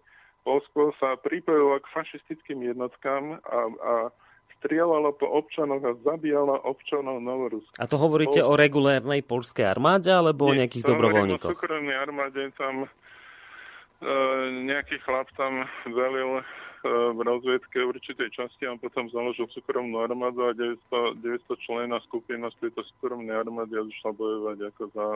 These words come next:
Speaker 1: ukrajinskú vládu. Spolu s Národnou gardou, ako bok o bok. Čiže Národná garda, to je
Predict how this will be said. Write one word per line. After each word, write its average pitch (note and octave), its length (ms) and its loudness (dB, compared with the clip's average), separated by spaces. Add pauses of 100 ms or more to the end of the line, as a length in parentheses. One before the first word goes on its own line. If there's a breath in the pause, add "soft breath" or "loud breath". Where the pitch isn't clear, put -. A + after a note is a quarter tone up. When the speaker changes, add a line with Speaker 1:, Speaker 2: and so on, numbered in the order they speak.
(100)
Speaker 1:
ukrajinskú G#2 500 -12
vládu. F#2+ 320 -10 (1120)
Spolu D#3 440 2
s - 180 -20
Národnou B2+ 580 0
gardou, A#2 520 -2 (580)
ako A2+ 340 -2
bok C#3+ 260 -2 (100)
o C3+ 100 2
bok. G#2+ 220 -6 (840 soft breath)
Čiže A#2+ 480 -2
Národná C#3+ 440 -2
garda, C3+ 720 0
to C3 160 0
je B2 400 0